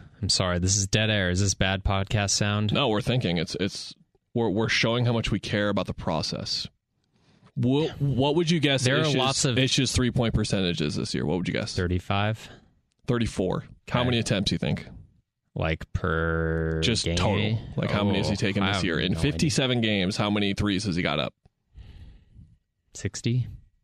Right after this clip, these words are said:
Speaker 2: one sixty-one.
Speaker 1: Jeez.
Speaker 2: He has taken a lot of shots this year. He has gotten a pretty good sample size here to show
Speaker 1: Yeah.
Speaker 2: what he is as a shooter.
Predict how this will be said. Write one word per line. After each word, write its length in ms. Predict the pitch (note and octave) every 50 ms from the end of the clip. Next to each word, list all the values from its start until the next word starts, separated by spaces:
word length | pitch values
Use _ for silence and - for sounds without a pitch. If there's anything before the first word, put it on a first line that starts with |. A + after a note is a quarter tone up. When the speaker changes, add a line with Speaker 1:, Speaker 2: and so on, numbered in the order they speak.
| _ _ _ _
Speaker 2:
one 240 | - F#2+ G2+ A2+ A#2+
sixty-one. 760 | A#2+ - C3+ - - - A#2+ G#2 F#2 F2+ F2 C#2 - A2+ -
Speaker 1:
Jeez. 460 | - D3+ B2+ - - - - - - - - -
Speaker 2:
He 100 | - B2
has 100 | B2+ -
taken 180 | C#3 B2+ A2+ G2+
a 60 | E2+
lot 180 | F2 F#2 G2+
of 60 | G#2 G2
shots 280 | - A2 F#2 E2+ F2
this 160 | - C#2+ - -
year. 140 | C2+ A#1+ C#2
He 140 | G#2+ G#2
has 120 | A2 A2 A2
gotten 280 | A2+ A2+ A2 G#2 G2+
a 260 | F#2+ F2+ F#2 F2+ E2+ D2+
pretty 540 | - - - - A#2+ C3 C#3 C#3 C3+ C3
good 520 | B2 A2 F#2 G#2+ G#2+ A2+ A2+ A2 A2 G2+ -
sample 400 | - - - A2+ A2 G#2 - G#2
size 320 | G2 - G2 F2 D#2+ F2 -
here 120 | G2+ F#2+
to 60 | E2+ E2+
show 320 | - - G2+ G#2+ G#2+ G#2+
Speaker 1:
Yeah. 60 | G#2+
Speaker 2:
what 160 | G#2 G#2+ G2+
he 140 | G#2+ G#2+ G#2+
is 160 | G#2+ G#2+ G2+
as 120 | G#2 G2 G2
a 60 | F#2+
shooter. 480 | - - B2+ C3 B2+ B2+ B2+ B2 A#2